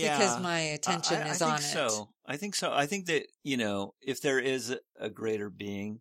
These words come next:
Speaker 2: we're definitely put here to learn something.
Speaker 1: Exactly. 'Cause that's one thing that we're mostly cut out
Speaker 2: Mm-hmm.
Speaker 1: for, the whole experience.
Speaker 2: You know, s-,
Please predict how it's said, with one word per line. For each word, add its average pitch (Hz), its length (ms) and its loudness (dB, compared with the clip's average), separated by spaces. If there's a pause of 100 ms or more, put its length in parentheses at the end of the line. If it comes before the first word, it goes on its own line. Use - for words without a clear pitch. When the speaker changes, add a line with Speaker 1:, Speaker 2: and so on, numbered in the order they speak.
(420)
Speaker 2:
we're 131 140 -6
definitely 160 500 0 (180)
put 113 200 -4
here 101 180 -4
to - 180 -14
learn 92 440 -10 (200)
something. - 460 -12
Speaker 1:
Exactly. - 720 -2 (340)
'Cause 220 180 2
that's 240 360 2
one 185 440 2
thing 165 340 0
that 147 160 -4
we're 147 280 -2 (300)
mostly 190 600 2
cut 165 200 -2
out 156 200 2
Speaker 2:
Mm-hmm. 123 100 -4
Speaker 1:
for, 151 400 2 (340)
the 156 260 2
whole 156 180 4
experience. - 800 -4 (800)
Speaker 2:
You 165 120 -4
know, 147 200 2
s-, - 240 -2